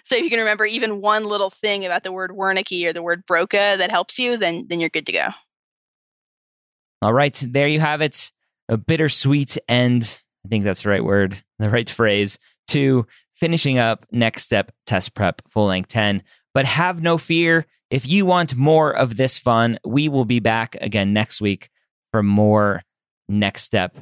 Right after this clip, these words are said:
Speaker 2: Test Prep thoughts and tips and tricks and questions, because they have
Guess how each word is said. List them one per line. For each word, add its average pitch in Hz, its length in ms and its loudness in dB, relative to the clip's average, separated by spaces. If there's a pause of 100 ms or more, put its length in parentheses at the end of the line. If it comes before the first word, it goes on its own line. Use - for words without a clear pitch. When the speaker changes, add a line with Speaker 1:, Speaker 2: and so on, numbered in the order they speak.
(280)
Speaker 2:
Test - 300 -6
Prep 87 300 -2 (720)
thoughts - 580 -4 (320)
and 92 160 0
tips - 460 -4
and 92 140 -2
tricks - 420 -4
and 127 160 -2
questions, 107 640 -2
because 110 380 -2
they 117 280 0
have 104 340 -2